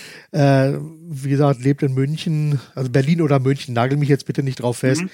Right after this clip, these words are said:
Speaker 2: ja.
Speaker 1: Müsste ich noch mal gucken. Also, ich hab neulich auch ein Interview mit ihm gesehen und, und ihn auch in einer Fernsehsendung oder Talkshow mal erlebt und so. Das ist, das hat mich also vollkommen umgehauen, weil ich hatte da auch wirklich diese U-S-Schublade aufgemacht, dachte,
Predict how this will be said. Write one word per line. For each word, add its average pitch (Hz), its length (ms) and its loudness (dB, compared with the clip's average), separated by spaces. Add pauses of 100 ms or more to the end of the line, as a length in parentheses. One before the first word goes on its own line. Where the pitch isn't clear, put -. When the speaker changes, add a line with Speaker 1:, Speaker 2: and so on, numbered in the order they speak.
Speaker 2:
ja. 135 240 0
Speaker 1:
Müsste 147 180 0
ich 139 60 -2
noch 147 100 2
mal 139 100 4
gucken. 160 280 -2
Also, 147 260 2
ich 143 160 0
hab 151 160 -4
neulich 147 200 2
auch 143 60 0
ein 151 60 -2
Interview 156 400 2
mit 147 220 -2
ihm 151 160 0
gesehen 147 500 2
und, 147 220 -4 (240)
und 135 40 -8
ihn 143 120 0
auch 139 100 2
in 143 80 2
einer 135 80 4
Fernsehsendung 139 600 0
oder 135 180 -2
Talkshow 143 420 -4
mal 135 220 0
erlebt 139 480 2 (460)
und 147 140 0
so. 147 180 4
Das 143 200 0
ist, 165 140 0
das 147 280 -8
hat 147 120 -4
mich 160 120 4
also 143 140 4
vollkommen 156 400 0
umgehauen, 151 540 2
weil 147 100 2
ich 143 100 -2
hatte 160 200 2
da 147 60 4
auch 147 200 0
wirklich 151 160 0
diese 160 260 -4
U-S-Schublade 160 840 0
aufgemacht, 156 580 -2
dachte, 151 320 -2